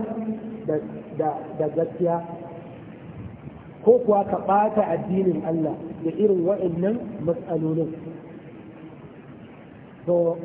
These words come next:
ahli sunna ba ka yin wannan. "ومن طريق أهل السوء، أهل الزيغ والضلال، الجدال بالباطل واتباع ما تشابه من القرآن." Yana daga cikin hanya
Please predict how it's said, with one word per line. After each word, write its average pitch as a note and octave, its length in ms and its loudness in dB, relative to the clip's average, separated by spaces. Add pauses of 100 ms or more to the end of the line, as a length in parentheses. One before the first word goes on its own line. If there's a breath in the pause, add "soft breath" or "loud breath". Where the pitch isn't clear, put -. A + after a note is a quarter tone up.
(120)
ahli G3+ 280 6 (100)
sunna F3+ 260 4
ba E3+ 200 4
ka D3+ 160 0
yin C#3+ 180 2
wannan. C3+ 340 0 (1120)
"ومن A3 300 6
طريق B3 540 6
أهل A3+ 240 8
السوء، A#3 340 4
أهل A3 380 6
الزيغ G3+ 420 6 (280)
والضلال، F#3+ 600 6 (160)
الجدال F3+ 720 4
بالباطل F3+ 720 4 (420)
واتباع G3+ 720 6
ما F3+ 260 6
تشابه F3 640 4
من F#3+ 260 4 (500)
القرآن." D#3+ 640 2 (1120)
Yana A3 340 4
daga F3+ 240 4
cikin G#3 360 0
hanya G#3 440 6